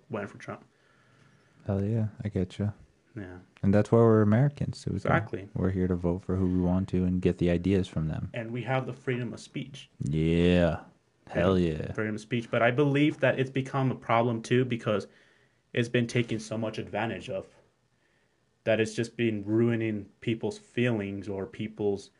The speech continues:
Speaker 1: thoughts and process. That's why there's that saying, "Never bring politics, sports, and religion into a dinner table."
Speaker 2: Yeah. Just ruined it.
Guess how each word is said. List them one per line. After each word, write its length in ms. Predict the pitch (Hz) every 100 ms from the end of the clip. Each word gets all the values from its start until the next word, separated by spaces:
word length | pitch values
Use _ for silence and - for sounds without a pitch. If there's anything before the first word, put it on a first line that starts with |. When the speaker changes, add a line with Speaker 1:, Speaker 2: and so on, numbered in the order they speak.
| _ _ _ _ -
Speaker 1:
thoughts 240 | 113 104
and 100 | 104
process. 560 | - 113 117 - 95 90
That's 220 | 113 113
why 140 | 127 120
there's 180 | 120 -
that 200 | 110 110
saying, 320 | 139 127 101
"Never 200 | 104 107
bring 260 | 107 110 107
politics, 640 | - 107 107 - 113 -
sports, 420 | - 107 107 -
and 120 | 107
religion 460 | 104 117 127 104 110
into 240 | 110 113
a 40 | 113
dinner 240 | 139 135
table." 380 | - 101 - - _ -
Speaker 2:
Yeah. 380 | 92 85 78 85 90 _ _ _ _ _ _ _ _ _ _ _ _
Just 200 | - 90
ruined 440 | 90 87 85 80 80
it. 180 | 80